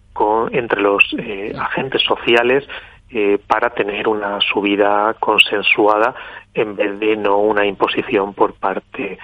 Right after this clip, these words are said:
del, del gobierno. Pero, en cualquier caso, pues, eh, vamos a ir viendo el año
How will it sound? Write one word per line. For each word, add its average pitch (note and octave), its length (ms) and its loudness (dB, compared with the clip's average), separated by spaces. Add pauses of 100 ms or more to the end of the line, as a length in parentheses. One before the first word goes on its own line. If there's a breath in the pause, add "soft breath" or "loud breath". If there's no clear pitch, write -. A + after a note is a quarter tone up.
(380 loud breath)
del, F#2+ 1000 0
del G2 220 0
gobierno. G#2 400 2 (140)
Pero, G#2 280 0 (320 loud breath)
en A#2 120 -12
cualquier A2 340 0
caso, C#3+ 420 0 (100)
pues, F#2+ 320 -2 (200)
eh, G#2 300 -2 (500)
vamos A2 400 0
a A2 60 2
ir G2+ 140 2
viendo G#2 380 0
el G2+ 100 2
año A2 300 2